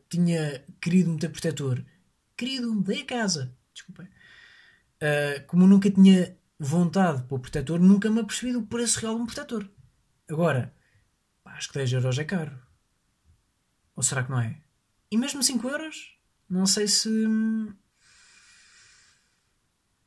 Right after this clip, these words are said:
ah pá, e mesmo cinco euros já estão. Acho que sim. Pá, mas lá está, agora que eu sei o preço real, parece-me que cinco euros é barato. Porque parece-me que não cinco euros,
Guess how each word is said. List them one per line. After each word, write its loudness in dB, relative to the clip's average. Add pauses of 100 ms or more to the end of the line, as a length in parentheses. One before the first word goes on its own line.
(120)
ah -6
pá, -6
e -6
mesmo 0
cinco -4
euros 0
já 2
estão. -6 (180)
Acho -10
que -6
sim. -8 (160)
Pá, -2
mas 6
lá 2
está, 2
agora -2
que -6
eu -2
sei 2
o -4
preço 0
real, 0
parece-me -2
que 0
cinco 0
euros -2
é -2
barato. -2 (160)
Porque -20
parece-me -6
que -8
não -2
cinco 0
euros, 0